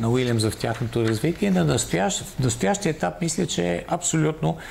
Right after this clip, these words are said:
а, перфектната комбинация, защото те взимат все повече ноу-хау от Мерцедес. В крайна сметка, техният шеф е с изключително близки и все още много така преки, м, лични връзки с, с,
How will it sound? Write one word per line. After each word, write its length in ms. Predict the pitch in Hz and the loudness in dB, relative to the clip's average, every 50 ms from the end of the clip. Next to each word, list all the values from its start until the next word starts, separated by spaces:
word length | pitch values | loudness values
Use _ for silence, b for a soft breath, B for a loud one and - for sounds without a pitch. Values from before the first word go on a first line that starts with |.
| B B B B B B B B | B B B B B B B B
а, 220 | - - - 143 | -4 -2 -2 -2
перфектната 640 | - - 135 120 - - 156 - - 160 139 - 139 | -2 -4 -6 -4 -4 -6 -4 -2 -2 -2 -2 -2 -4
комбинация, 680 | 127 - 135 127 120 120 113 113 110 98 - - 147 | -4 -2 -2 0 0 2 2 2 2 2 2 2 0
защото 440 | 151 160 160 - - 180 156 - 147 | 2 2 0 0 0 -2 0 -2 -2
те 240 | 131 - 165 160 156 | -2 0 0 0 0
взимат 400 | 143 131 147 156 147 139 117 - | 2 2 2 2 2 2 0 0
все 140 | - - 120 110 | -2 -4 -4 -2
повече 360 | - 135 143 151 147 - - 151 | -2 -2 -2 -2 -2 -2 -2 0
ноу-хау 340 | 156 160 160 - - 165 | 2 2 0 0 0 0
от 160 | 160 156 151 147 | 0 0 0 0
Мерцедес. 720 | 143 156 151 - - - 151 156 156 165 170 - - - B B B B B B B B | 0 0 0 0 0 0 0 0 0 0 0 -2 -4 -6 B B B B B B B B
В 20 | - | -4
крайна 220 | - 127 110 101 90 | -2 0 0 0 0
сметка, 380 | - - 117 110 - - 110 | 0 0 0 -2 0 -2 -6
техният 460 | - - 113 107 - - 110 101 95 | -2 -2 -4 -4 -4 -2 0 0 0
шеф 500 | - - - 143 143 - - - - - - - - - - - - - - - - | 0 0 -2 -2 -2 -4 -8 -12 -14 -14 -18 -18 -20 -20 -20 -20 -18 -18 -16 -10 -6
е 160 | - 113 107 | -2 -2 0
с 360 | 98 - 113 107 95 - - 110 | 0 0 0 0 0 0 -2 -2
изключително 680 | 98 - 110 101 - - 117 113 117 101 95 95 95 90 | -2 -2 -2 -2 0 0 -2 0 0 2 2 4 4 4
близки 400 | 90 113 165 185 - - - 131 | 4 4 2 2 0 -2 -2 -2
и 140 | 110 98 | 0 0
все 180 | 92 - - 101 | -2 -2 0 2
още 280 | 95 95 - - - 196 | 2 0 0 0 0 0
много 400 | 196 190 104 101 95 95 95 95 B B B B B B B B | 2 2 2 2 2 2 2 0 B B B B B B B B
така 180 | - - - 90 | -6 -4 -4 -4
преки, 580 | - - 127 120 120 117 - 113 101 95 92 B B B B B B B B B - | -2 -2 -2 -2 -2 -2 -2 0 0 0 -2 B B B B B B B B B -4
м, 600 | 214 175 170 127 107 107 101 98 95 95 95 95 95 - - - - - - - - - - - - - - - - | 0 2 4 4 6 6 6 6 6 6 4 4 2 0 -8 -14 -16 -16 -16 -16 -16 -16 -16 -16 -14 -14 -10 -4 0
лични 600 | - 110 135 127 - - 131 113 113 113 113 - - | 0 2 2 0 0 0 0 2 2 2 0 0 0
връзки 600 | - 117 110 127 139 135 135 143 143 - - 165 | 0 2 2 2 4 4 4 2 2 0 0 0
с, 200 | 151 - - 156 | 0 2 2 0
с, 440 | - - - - 143 139 143 147 147 | 0 0 0 2 2 2 2 2 0